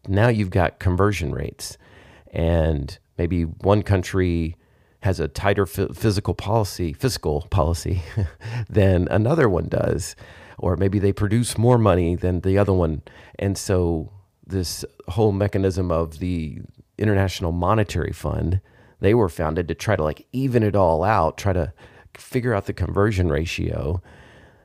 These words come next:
And, um, we, we do all of these things, have all these levers and, uh, pulleys trying to manipulate it.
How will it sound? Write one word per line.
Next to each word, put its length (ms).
And, 440
um, 340
we, 340
we 160
do 280
all 220
of 80
these 300
things, 760
have 180
all 120
these 340
levers 800
and, 480
uh, 280
pulleys 440
trying 260
to 40
manipulate 580
it. 200